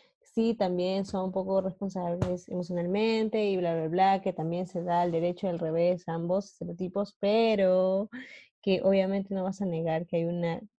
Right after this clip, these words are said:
gran cantidad de casos masculinos de los estereotipos que ya mencionamos y que son más permitidos, ¿no? En cambio, hay una gran cantidad de mujeres a las que se les critica por tener ciertos estereotipos y cierto estilo de vida. Entonces,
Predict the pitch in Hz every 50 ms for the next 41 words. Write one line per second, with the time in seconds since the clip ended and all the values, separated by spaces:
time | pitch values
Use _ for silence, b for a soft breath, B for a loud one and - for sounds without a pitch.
0 | _ - 185 185 185 202 196 214 214 208 202 - 190 170 165 175 165 156 160 165
1 | 175 - _ _ _ _ _ _ _ _ - 180 170 - - 180 196 190 - -
2 | 180 175 170 - _ _ _ _ _ _ _ - 180 180 170 - - 170 165 170
3 | 170 170 170 165 170 180 - _ _ _ _ _ - 175 170 160 160 160 - -
4 | _ - - 160 - 160 156 - - 175 180 180 180 _ - 160 175 180 175 175
5 | 160 156 160 160 160 170 180 185 185 175 - 156 175 170 170 170 175 180 185 185
6 | 180 - - - 185 180 156 156 151 156 - 156 151 139 - - 151 - - 156
7 | - 190 - _ _ b b b b b b b _ _ 180 170 - 190 190 190
8 | 190 185 190 190 180 - - - - 196 185 185 185 185 175 170 170 180 180 185
9 | 180 196 190 190 180 170 170 170 170 170 170 - - 180 170 180 180 - 170 165
10 | - - 170 - - 165 160 160 160 _ 170 160 175 170 180 180 175 170 165 -
11 | 165 165 165 160 - - - - 180 180 180 170 170 - 180 175 - - - 170
12 | 180 170 - - 160 160 - - 180 170 - - - - 175 170 - 175 170 -
13 | - 165 160 160 165 - - - 202 185 190 185 190 180 180 185 190 185 -